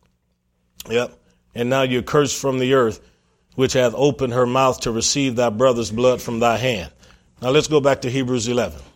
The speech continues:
So you can see here that God testified of Abel's gifts. Cain and Abel started off the same way with the same mom and dad. They had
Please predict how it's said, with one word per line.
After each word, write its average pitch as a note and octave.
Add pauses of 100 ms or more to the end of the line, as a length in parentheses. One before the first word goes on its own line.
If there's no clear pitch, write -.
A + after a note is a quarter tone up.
(960)
So D3
you D#3
can D#3
see E3
here F3
that C#3+
God D3
testified B2 (360)
of B2+
Abel's C3 (240)
gifts. B2 (1500)
Cain G3
and D#3
Abel C3 (400)
started F3+
off D3 (600)
the -
same F#3
way C#3+ (360)
with C3+
the -
same E3
mom D#3
and D#3
dad. B2 (800)
They C3
had B2+